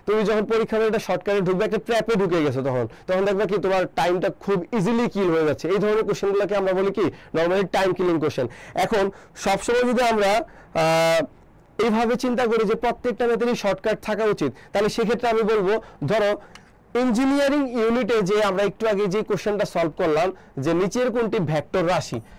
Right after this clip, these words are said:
তো এখানে ধরো থার্টি সেকেন্ড তোমার এ-, প্রত্যেকটা কোশ্চেনে অ্যাভারেজ টাইম থার্টি সেকেন্ড। So এখানে যদি তুমি এইটার জন্য থার্টি সেকেন্ড অ্যাপ্লাই না করে ওয়ান সেকেন্ড বা টু সেকেন্ড অথবা ফাইভ সেকেন্ডের মধ্যে এটা সলভ করো, সেক্ষেত্রে তোমার বেঁচে যাচ্ছে কত? টোয়েন্টি ফাইভ সেকেন্ড। এখন কোশ্চেন হচ্ছে এই টোয়েন্টি ফাইভ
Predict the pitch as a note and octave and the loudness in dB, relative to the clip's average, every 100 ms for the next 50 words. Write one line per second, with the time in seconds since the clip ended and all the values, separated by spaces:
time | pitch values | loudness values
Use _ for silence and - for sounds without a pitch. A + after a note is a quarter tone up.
0 | - A3 A3+ A#3 B3 A#3+ A#3+ A#3 G3+ G#3 | -8 -2 0 0 0 2 2 0 0 -2
1 | G#3+ G#3+ G#3+ F#3+ G#3 G3 G3 F#3 G#3+ - | 0 -2 0 0 0 0 0 -2 -4 -4
2 | A3 - G#3+ G#3+ G3+ - A3 G#3+ F3+ E3 | -4 -2 -2 0 -2 0 0 0 0 2
3 | G3 F3+ G3+ F#3 F#3+ G3+ - E3 F#3 F#3+ | 0 0 -2 0 0 0 0 2 2 0
4 | - - G#3 A3 G3 A3 A#3+ B3+ B3 A#3+ | -6 -4 0 2 0 0 0 2 2 0
5 | A#3+ G#3+ A3 G#3 G#3 G#3 G#3+ A3 - G3 | 0 0 0 0 0 0 0 0 -2 -2
6 | F#3+ G#3+ G3 F#3 E3+ F3 F#3+ G3 F#3+ F#3+ | -2 -2 0 0 -2 -2 0 0 0 0
7 | E3 D#3 F3+ F#3+ G3 F#3 F#3 F3+ - G3 | 0 0 0 0 -2 0 0 -2 -2 -2
8 | F#3+ F#3 F3+ G3+ G#3+ - A3 - - A3+ | 0 -2 0 -2 -2 0 -2 0 -2 0
9 | A3 A3 G#3 G#3+ - F3+ F#3 - E3 F3 | 0 0 0 0 0 0 0 0 2 2
10 | G3 - - A3 A#3 A3 A#3 E3+ E3+ B3 | -2 -10 -6 0 2 2 0 2 0 2
11 | B3 - G3+ F3 F3 A3+ A3 - G3 F#3 | 0 0 0 0 0 0 0 0 0 0
12 | F3+ D#3 F3 F#3 - A#3 A#3+ C4 B3 G#3 | 0 0 0 0 0 0 2 0 0 0
13 | G#3+ - - E3+ A3 A#3 A3+ G3 | -4 -4 -6 -2 0 0 0 0